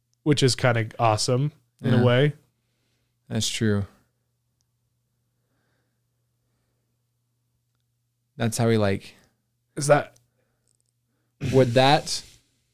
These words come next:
Speaker 2: draw too many people away, if that makes sense? Well, I guess if we're not, like
Speaker 1: Well, so his first wife, okay, he gets married, and then she turns him in. That's not when he gets beheaded, all right?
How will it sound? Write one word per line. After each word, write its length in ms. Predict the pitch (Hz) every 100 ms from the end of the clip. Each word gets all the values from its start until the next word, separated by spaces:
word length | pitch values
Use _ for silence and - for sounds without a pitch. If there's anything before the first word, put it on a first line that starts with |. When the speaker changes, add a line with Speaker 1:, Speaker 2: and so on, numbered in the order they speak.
| 123
Speaker 2:
draw 260 | 123 117
too 160 | 113 120
many 180 | 117 107
people 360 | 110 104 107 98
away, 540 | 95 95 95 127 143
if 100 | 147
that 180 | 135 123
makes 180 | 135 127
sense? 400 | 135 143 165 - _ _ _ _ _ _
Well, 100 | 185 208
I 40 |
guess 240 | 320 320 160
if 60 |
we're 100 | 170
not, 220 | 160 143 120
like 460 | 110 101 - - _ _ _ _ _ _ _ -
Speaker 1:
Well, 100 | 196
so 140 | 240 226
his 160 | 233
first 280 | - 196 160
wife, 180 | 143 123
okay, 300 | - 127 127 _ -
he 100 | 160
gets 160 | 160 143
married, 400 | 139 139 135 135 - _ _ _ _ _ _ _ _
and 140 | 156 147
then 140 | 143
she 220 | - 156
turns 400 | 151 147 143 127
him 120 | 131 131
in. 160 | 123 - -
That's 200 | 160 185
not 120 | 208
when 80 | 160
he 40 | 147
gets 180 | 139 -
beheaded, 520 | 117 101 110 - -
all 120 | -
right? 220 | 120 120